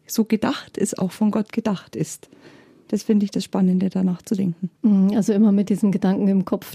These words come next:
Speaker 2: dass es da was gibt, was sich entfalten lässt, was vielleicht auf einen zukommt an Möglichkeiten.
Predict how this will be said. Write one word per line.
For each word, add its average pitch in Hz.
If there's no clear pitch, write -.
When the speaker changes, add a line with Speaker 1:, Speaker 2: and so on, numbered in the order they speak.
Speaker 2:
dass 196
es -
da 196
was 202
gibt, -
was 208
sich -
entfalten 220
lässt, 202
was 208
vielleicht 196
auf -
einen 202
zukommt 202
an 190
Möglichkeiten. 180